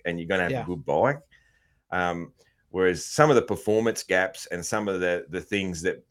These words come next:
Speaker 1: that brands would just never get right for, <laughs> like, for years and years, you know?
Speaker 2: Right.
Speaker 1: And that's it. Honda, uh, every, every shootout in the, in the eighties and nineties, Honda,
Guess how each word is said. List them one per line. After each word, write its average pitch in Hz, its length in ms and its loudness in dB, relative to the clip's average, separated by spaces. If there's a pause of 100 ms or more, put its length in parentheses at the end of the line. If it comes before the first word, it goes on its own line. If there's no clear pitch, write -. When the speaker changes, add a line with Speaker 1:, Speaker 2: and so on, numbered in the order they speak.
(140)
Speaker 1:
that 90 280 -4
brands 92 420 0
would 87 160 -6
just 82 260 -6
never 92 540 0
get 85 240 0
right 87 360 4
for, 85 280 -4
<laughs> - 40 -20
like, 92 340 0
for - 100 -4
years 98 540 0
and 92 180 -2
years, 95 400 -2
you 95 100 2
know? 92 60 6
Speaker 2:
Right. 98 100 2 (380)
Speaker 1:
And 107 180 4
that's 123 240 8
it. 107 200 4
Honda, 127 340 6
uh, 117 160 8 (180)
every, 123 520 4 (420)
every 120 240 2
shootout 107 600 4 (160)
in 87 140 -4
the, 90 200 -2
in 95 80 -4
the 98 160 2
eighties 101 420 2
and 95 100 -8
nineties, 92 640 -4 (400)
Honda, 107 520 4